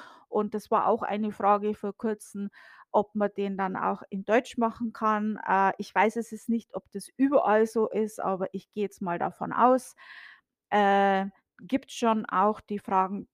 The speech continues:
Fragebögen auf Deutsch. Ähm, da würde ich aber vorher mich bei dem jeweiligen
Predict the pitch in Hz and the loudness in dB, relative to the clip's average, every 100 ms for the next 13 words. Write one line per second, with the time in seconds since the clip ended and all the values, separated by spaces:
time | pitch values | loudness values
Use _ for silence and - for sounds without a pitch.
0 | - 190 202 208 - 196 190 - - 185 | -4 -2 -2 -4 -4 -4 -4 -8 -8 -6
1 | - 202 226 - - - - 196 190 185 | -2 0 0 -2 -10 -4 -2 2 2 0
2 | 190 _ _ _ _ - 185 214 220 - | -2 _ _ _ _ -4 0 0 -2 -2
3 | 196 190 - 175 208 185 185 190 - - | -2 -2 -2 -4 -2 -2 -4 -6 -12 -16
4 | - 185 185 - 196 180 180 180 185 180 | -4 -2 -2 -2 -4 -4 -4 0 0 0
5 | 190 - 185 | -6 -6 -6